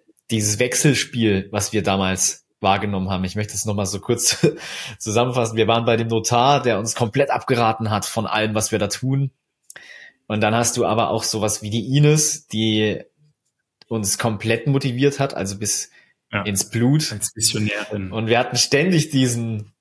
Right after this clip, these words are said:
Speaker 1: diesen Wechsel aus diesen beiden Impulsen. Und ich glaub, das ist normal. Muss
Speaker 2: Ja.
Speaker 1: sich dann halt entscheiden.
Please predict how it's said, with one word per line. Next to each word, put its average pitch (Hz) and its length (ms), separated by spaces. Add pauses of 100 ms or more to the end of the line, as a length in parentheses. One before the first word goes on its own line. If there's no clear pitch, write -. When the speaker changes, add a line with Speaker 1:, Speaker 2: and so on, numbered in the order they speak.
(460)
Speaker 1:
diesen 113 280
Wechsel 139 360
aus 110 160
diesen 113 240
beiden 110 320
Impulsen. 131 760 (320)
Und 98 300
ich - 80
glaub, 113 120
das 110 140
ist - 80
normal. 92 600 (640)
Muss 104 200
Speaker 2:
Ja. 101 40
Speaker 1:
sich 107 80
dann 104 160
halt 107 140
entscheiden. 113 640